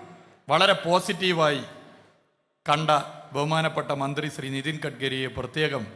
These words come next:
ഒരിക്കൽ കൂടി അഭിനന്ദിക്കാനും നന്ദി പറയാനും ഞാൻ ആഗ്രഹിക്കുകയാണ്. ഇന്ത്യയുടെ പ്രധാനമന്ത്രി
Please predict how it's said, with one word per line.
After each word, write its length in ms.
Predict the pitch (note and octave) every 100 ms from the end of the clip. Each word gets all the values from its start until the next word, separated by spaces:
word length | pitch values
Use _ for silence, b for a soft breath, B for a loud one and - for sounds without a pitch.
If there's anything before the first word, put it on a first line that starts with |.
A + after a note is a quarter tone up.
| D3+
ഒരിക്കൽ 320 | C3+ B2+ C#3+ -
കൂടി 180 | C3+ C3
അഭിനന്ദിക്കാനും 640 | A#2+ C3+ C#3+ C3+ B2 C3 B2+ B2+
നന്ദി 240 | B2+ E3 D3+
പറയാനും 340 | C3+ B2 A#2+ A#2
ഞാൻ 120 | A2+ A2
ആഗ്രഹിക്കുകയാണ്. 580 | G#2 G#2 G2+ G2+ G2 - - - - - - - _ _ C3
ഇന്ത്യയുടെ 320 | D3+ E3 E3 E3
പ്രധാനമന്ത്രി 600 | D#3+ F3 F3 F3 E3+